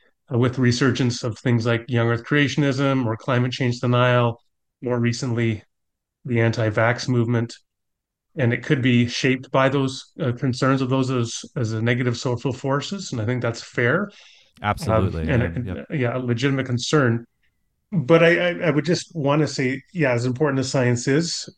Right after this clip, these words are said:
Speaker 1: um, it's just facts generally that we always need to be careful about allowing ourselves to distort anything, 'cause by definition, a fact just is a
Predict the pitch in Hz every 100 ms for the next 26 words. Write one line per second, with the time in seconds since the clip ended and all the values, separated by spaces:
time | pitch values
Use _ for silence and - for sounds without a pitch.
0 | _ 143 120 117 - 214 147 120 - 135
1 | - 165 143 127 - 143 151 143 120 147
2 | 139 147 147 139 127 127 - 135 123 139
3 | 127 123 123 127 - _ _ _ _ _
4 | _ _ _ _ _ - 123 127 127 123
5 | 120 120 - _ _ _ _ _ _ _
6 | 135 123 147 123 120 131 120 - 127 120
7 | - 139 135 127 113 135 131 143 135 143
8 | 127 127 165 - 127 107 - 143 120 120
9 | - - _ _ - 131 120 127 113